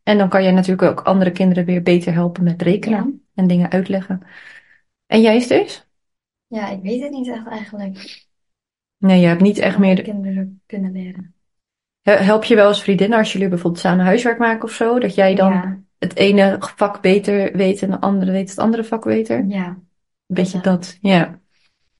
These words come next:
Speaker 1: Ja, ik kan het ook niet, eh, ja, jullie kunnen natuurlijk andere kinderen heel veel leren. Het ligt er ook weer heel erg aan. Is het een jonger kind? Ja, dan kan je ook van alles leren natuurlijk,
Speaker 3: Ja.
Speaker 1: maar,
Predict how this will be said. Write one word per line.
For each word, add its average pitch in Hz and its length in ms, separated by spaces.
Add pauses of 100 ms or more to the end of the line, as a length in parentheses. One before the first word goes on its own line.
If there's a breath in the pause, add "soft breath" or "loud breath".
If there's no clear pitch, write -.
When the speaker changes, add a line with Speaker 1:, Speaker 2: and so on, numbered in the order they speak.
(1000)
Speaker 1:
Ja, 208 260
ik 175 120
kan 202 100
het 196 120
ook 196 140
niet, 196 240
eh, 185 100
ja, 180 140
jullie 180 240
kunnen 190 220
natuurlijk 180 320
andere 190 280
kinderen 185 320
heel 185 140
veel 196 120
leren. 180 200
Het 180 100
ligt 190 200
er 185 100
ook 180 80
weer 185 200
heel 185 160
erg 190 140
aan. 180 280 (920 loud breath)
Is - 80
het - 100
een 165 100
jonger 196 300
kind? 196 300
Ja, 180 140
dan 170 120
kan 180 180
je 180 120
ook 202 140
van 196 160
alles 180 280
leren 180 340
natuurlijk, 185 400
Speaker 3:
Ja. 220 60
Speaker 1:
maar, 175 280